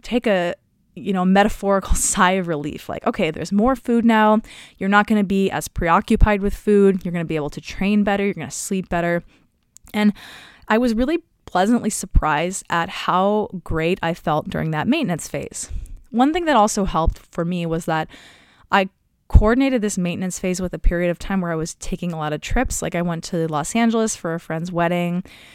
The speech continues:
I went to Washington, D C to visit some family and friends. And on those trips, I was able to eat out and enjoy myself, and I didn't gain any weight.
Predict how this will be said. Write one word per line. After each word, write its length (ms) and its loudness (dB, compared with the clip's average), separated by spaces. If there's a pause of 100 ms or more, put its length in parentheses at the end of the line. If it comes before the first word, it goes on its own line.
(140)
I 80 -6
went 300 -4
to 200 -2
Washington, 500 -6
D 140 -8
C 380 0
to 120 -2
visit 320 -2
some 140 -2
family 420 0
and 120 -2
friends. 400 -2
And 260 -6
on 120 2
those 140 0
trips, 300 -4
I 80 2
was 160 0
able 240 -2
to 320 -6
eat 180 -4
out 300 0
and 100 -8
enjoy 320 -2
myself, 540 0
and 140 -2
I 80 -2
didn't 420 0
gain 260 -4
any 200 -8
weight. 280 -10